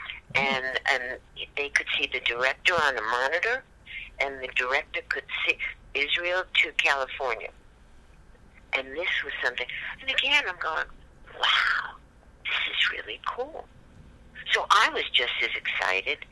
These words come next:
and then you see the actors that are chosen, and I'm thrilled, and they just left. They, they left two weeks ago, and, and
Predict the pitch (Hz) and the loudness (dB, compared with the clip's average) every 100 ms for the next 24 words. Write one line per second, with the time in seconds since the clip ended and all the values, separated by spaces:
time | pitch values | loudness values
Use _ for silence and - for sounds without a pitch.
0 | - - - - 190 208 214 202 185 - | -12 -8 -8 -2 -2 0 -2 -4 -6 -4
1 | - - 247 254 196 185 - - - - | -4 -2 -2 -2 -6 -14 -20 -20 -20 -20
2 | - - - 180 190 233 - 156 147 139 | -20 -10 -4 2 4 4 2 0 0 2
3 | 135 - 220 226 226 175 147 139 139 143 | 4 8 8 8 2 -2 -2 -2 -4 -10
4 | - - - - - - 294 320 - 254 | -18 -20 -20 -20 -20 2 2 2 0 0
5 | 262 294 330 285 - - - 147 147 - | 6 8 8 4 -2 -4 -2 0 -2 4
6 | 190 214 - 147 117 117 - - - - | 6 6 2 -2 -2 -2 -10 -12 -14 -14
7 | - - 156 151 143 151 151 151 - - | -18 -6 4 6 6 4 0 -2 0 0
8 | 175 143 - - - 135 175 - - - | 0 0 0 0 2 2 2 -2 -20 -20
9 | - - - - - - 170 180 180 165 | -20 -20 -20 -20 -18 0 2 2 0 0
10 | - 180 175 160 | 2 2 -2 -10